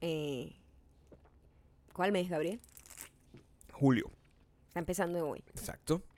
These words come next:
Speaker 1: Pensé que estabas confundido y pensabas que todavía estábamos en
Speaker 2: ¿Crees que
Speaker 1: junio.
Speaker 2: estoy usando marihuana?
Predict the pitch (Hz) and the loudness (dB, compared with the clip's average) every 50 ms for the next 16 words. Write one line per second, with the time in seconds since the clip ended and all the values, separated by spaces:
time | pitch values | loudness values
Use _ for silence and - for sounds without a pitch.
0 | - 165 - 160 - 160 - - 190 180 180 185 - - - - 123 139 156 170 | -18 -12 -12 -10 -10 -10 -4 -2 0 2 2 0 -2 -4 -2 0 2 2 2 0
1 | - 160 160 - 151 156 175 208 214 185 - 160 170 - 185 - 156 135 131 - | -2 -8 -8 -6 -2 -2 -2 -2 -2 -2 -2 -2 -2 -2 -2 0 0 0 0 0
2 | - 127 139 147 156 135 175 196 - - 95 - 95 87 - - 85 92 95 95 | -2 -2 -2 -2 -4 -4 -2 -4 -2 -4 -4 -4 -4 -6 -6 -6 -8 -8 -6 -6
3 | 92 82 87 139 165 - 156 | -6 -4 -2 0 2 2 0